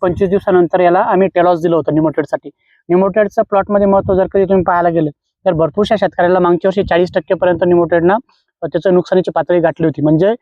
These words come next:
जो, अ, जोमदार वाढ असते सुरुवातीच्या, ज्या एकशे वीस दिवस असतात प्लॉट डेव्हलपमेंटसाठी, फुटव्याची संख्या वगैरे वाढवण्यासाठी, त्या काळात जर कधी तुमच्या प्लॉटला निमोटेड जास्त ग्रस्त झाला, तर तुमच्या प्लॉटला, अ, अन्नद्रव्य प्रॉपर वेमध्ये अपटेक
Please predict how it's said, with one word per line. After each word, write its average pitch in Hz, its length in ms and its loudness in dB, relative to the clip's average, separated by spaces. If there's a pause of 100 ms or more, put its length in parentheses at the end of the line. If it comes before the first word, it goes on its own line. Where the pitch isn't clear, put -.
(360)
जो, 214 260 2
अ, 170 220 2
जोमदार 185 400 2
वाढ 185 180 0
असते 175 200 -2
सुरुवातीच्या, 165 460 0
ज्या 175 260 2 (360)
एकशे 180 240 -2
वीस 185 160 2
दिवस 180 240 0
असतात 175 320 -2
प्लॉट 165 140 -2
डेव्हलपमेंटसाठी, 160 720 0
फुटव्याची 151 400 -4
संख्या 156 320 -2
वगैरे 156 200 0
वाढवण्यासाठी, 151 600 -2 (360)
त्या 185 100 0
काळात 190 220 0
जर 190 200 0
कधी 190 140 -2
तुमच्या 180 240 0
प्लॉटला 170 240 -2
निमोटेड 170 480 2 (180)
जास्त 165 300 -2
ग्रस्त 165 360 -2
झाला, 147 220 0 (340)
तर 175 120 -4
तुमच्या 190 300 0
प्लॉटला, 185 360 0
अ, 175 320 0
अन्नद्रव्य 175 420 2
प्रॉपर 180 420 -2
वेमध्ये 175 380 2
अपटेक 160 260 -6